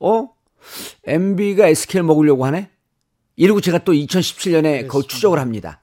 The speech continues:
Speaker 2: 생각해보니까 그때 자기 돈도 아니었던 게 회사 주식을 담보로 대출을 받았었거든.
Speaker 1: 그럼요.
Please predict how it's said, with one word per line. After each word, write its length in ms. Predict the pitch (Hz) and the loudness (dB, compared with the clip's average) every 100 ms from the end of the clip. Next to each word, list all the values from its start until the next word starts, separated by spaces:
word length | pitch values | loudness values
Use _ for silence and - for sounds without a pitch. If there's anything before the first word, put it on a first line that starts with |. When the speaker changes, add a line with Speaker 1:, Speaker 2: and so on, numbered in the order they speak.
| _ _ - - - | _ _ -20 -20 -20
Speaker 2:
생각해보니까 680 | - 214 294 269 262 247 202 | -16 -6 -4 -2 -4 -4 -6
그때 220 | 160 175 | -8 -10
자기 300 | - 156 170 | -8 -6 -2
돈도 240 | 233 226 - | 0 0 -2
아니었던 580 | 117 135 151 - 147 | -4 -6 -10 -8 -8
게 380 | 143 208 151 98 _ _ _ - | -2 -2 -2 -8 _ _ _ -6
회사 320 | 320 320 311 | -4 -2 -4
주식을 380 | - 143 233 254 | -6 -10 -8 -8
담보로 320 | - 147 185 | -10 -8 -8
대출을 380 | 135 147 - 370 | -8 -6 2 4
받았었거든. 420 | 254 202 143 - 240 311 | 4 2 0 2 4 6
Speaker 1:
그럼요. 680 | 240 156 139 175 165 117 | 4 4 2 0 -2 -4